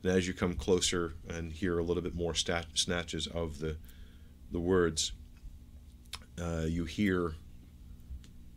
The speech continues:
"But when are they coming back? It's important that I speak to them, and that we deliver it."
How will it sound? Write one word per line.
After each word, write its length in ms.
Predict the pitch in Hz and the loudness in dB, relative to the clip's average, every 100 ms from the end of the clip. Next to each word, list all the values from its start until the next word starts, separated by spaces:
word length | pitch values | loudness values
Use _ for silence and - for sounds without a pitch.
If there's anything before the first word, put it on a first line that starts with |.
| - - - - - - - | -16 -16 -16 -16 -18 -18 0
"But 140 | 113 107 | 2 6
when 200 | 127 143 | 6 6
are 80 | |
they 120 | 120 110 | 4 2
coming 320 | 107 110 95 | 2 4 2
back? 480 | 80 92 80 - - - - - - - - | 2 -2 -2 -8 -12 -12 -14 -16 -18 -16 -4
It's 140 | 95 107 | 2 2
important 560 | 101 123 143 139 107 | 2 4 4 4 0
that 140 | 98 92 | 0 4
I 80 | |
speak 400 | 95 - 120 113 - | 6 6 4 0 -2
to 100 | 82 | -4
them, 220 | - - - - - - - - | -6 -10 -14 -16 -16 -16 -16 -4
and 120 | 90 | 2
that 80 | 104 | 4
we 100 | 120 | 6
deliver 600 | 113 120 160 147 143 80 - - - | 6 8 8 8 4 2 -8 -12 -8
it." 320 | 85 - | -6 -6